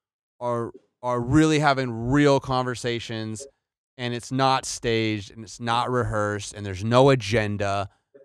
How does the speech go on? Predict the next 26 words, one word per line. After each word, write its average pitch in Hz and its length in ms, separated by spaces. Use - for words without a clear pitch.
and 120 100
there's 113 200
no, 127 240
like, 123 280
political, 120 1000
like, 107 440
you 143 100
know 143 100
what 139 100
I 139 60
mean, 135 220
position. 123 680
It's 131 160
just 143 340
people 147 540
having 135 640
conversations 131 760
about 120 240
things 131 180
like 123 140
butterflies. 147 540
So 165 100
that's 170 300
why 156 460
I 139 160
just 135 340